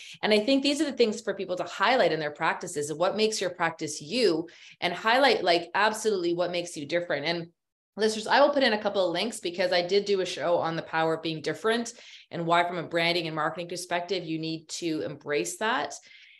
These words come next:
Um, so for you, we talk about, like, someone comes to you,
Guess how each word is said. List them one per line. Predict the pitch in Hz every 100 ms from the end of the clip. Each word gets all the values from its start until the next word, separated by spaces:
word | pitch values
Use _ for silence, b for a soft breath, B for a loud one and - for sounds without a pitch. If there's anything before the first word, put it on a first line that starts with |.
| B _
Um, | - 185 180 185 180 - - _ -
so | - 262 220
for | 233
you, | 220 262 320 180
we | 180 196
talk | 208 196
about, | 214 190 175
like, | 175 - - _ -
someone | 214 214 226
comes | 196 175 175
to | 175
you, | 175 226